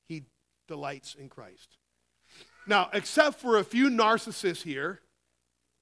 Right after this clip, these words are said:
and some others who are out of touch with reality, when we take an honest look into the mirror and into our own hearts, we wonder,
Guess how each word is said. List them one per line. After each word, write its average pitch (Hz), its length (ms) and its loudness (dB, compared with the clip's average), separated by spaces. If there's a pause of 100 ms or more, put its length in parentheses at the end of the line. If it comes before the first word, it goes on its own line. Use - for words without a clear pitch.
(800)
and 208 140 -2
some 302 220 2
others 226 560 4 (240)
who 220 160 -2
are 208 160 4
out 254 180 8
of 262 140 0
touch 247 300 0
with 220 140 -8
reality, 196 720 0 (1120)
when 226 280 4
we 320 200 4
take 277 360 2
an 226 200 0
honest 277 580 2
look 233 420 4
into 220 600 -6
the 190 140 -2
mirror 214 600 2 (720)
and 208 160 0
into 294 180 2
our 254 100 6
own 240 180 8
hearts, 214 560 4 (880)
we 311 200 10
wonder, 240 680 6